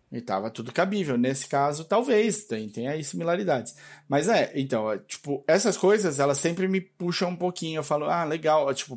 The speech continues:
puta sequência de, é, eu gostei de como foi resolvido. Eu gostei muito do Colin Farrell de Pinguim,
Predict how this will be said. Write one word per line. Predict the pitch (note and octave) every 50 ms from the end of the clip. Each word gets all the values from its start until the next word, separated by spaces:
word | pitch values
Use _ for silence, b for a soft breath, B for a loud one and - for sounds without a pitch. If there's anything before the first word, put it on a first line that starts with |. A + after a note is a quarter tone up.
| - _ -
puta | F#3+ B3 B3 A#3+ B3+ A3+
sequência | - - G#3 F#3+ F#3+ F#3+ G3 G3 G3 - F3+
de, | D#3+ E3+ F3 E3 B B B B B B B B B - -
é, | F#3+ F3 -
eu | - D#3+ D3+
gostei | D#3 F#3 F#3+ - - F3+ G3+ G#3
de | F#3+
como | F3+ E3 D#3 C#3+
foi | - C#3+ C3+
resolvido. | C#3 C#3+ C3+ B2+ A2+ A2+ A2+ B2
Eu | C#3
gostei | D#3 F#3+ F#3+ F3+ - - F#3+ F#3+ G#3+
muito | G3 F3 F3 G3+ A3+ - G3+
do | E3+
Colin | - - D3+ D3+ D3+ D3
Farrell | C#3 - C3+ C3+ C3 B2+ C3
de | B2+ B2 B2
Pinguim, | A#2+ - B2+ C3 A#2 B2 C#3+ E3+ F#3